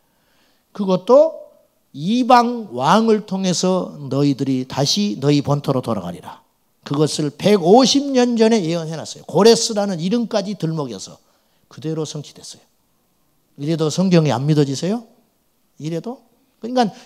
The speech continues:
이건 제가 굵직한 예언만 이야기한 거예요. 개인에게 임한 예언은 수도 없이 많고, 성경에. 시간이 없어서 다 말 못해요.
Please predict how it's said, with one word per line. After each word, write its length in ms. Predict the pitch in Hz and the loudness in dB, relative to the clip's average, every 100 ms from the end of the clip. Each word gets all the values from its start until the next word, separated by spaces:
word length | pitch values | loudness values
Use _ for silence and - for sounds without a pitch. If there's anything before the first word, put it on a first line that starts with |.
| - | -8
이건 240 | 196 233 | -2 -2
제가 280 | 208 190 185 | -2 -4 -6
굵직한 840 | - 226 214 - 247 - 247 233 | -4 -4 -4 -10 -10 -6 -4 -2
예언만 360 | 190 190 185 143 | -2 -2 -2 -4
이야기한 360 | 127 104 98 | -6 -8 -12
거예요. 180 | 95 95 _ _ _ _ _ | -16 -20 _ _ _ _ _
개인에게 640 | - 143 233 247 233 220 214 | -2 2 4 4 4 4 2
임한 400 | 175 185 190 170 | 2 0 0 0
예언은 480 | 143 160 160 208 135 | -2 -2 -2 -6 -8
수도 340 | - 269 262 | -12 -6 -4
없이 220 | 196 185 | -4 -6
많고, 440 | 190 110 113 - - | -8 -8 -10 -18 -20
성경에. 600 | - 135 120 101 127 185 - _ _ _ _ | -16 -16 -16 -20 -16 -16 -16 _ _ _ _
시간이 360 | - 202 202 180 | -8 0 2 2
없어서 180 | 156 | 0
다 120 | 139 127 | -2 -4
말 160 | 120 | -4
못해요. 480 | 104 - - 113 196 | -8 -14 -14 -12 -12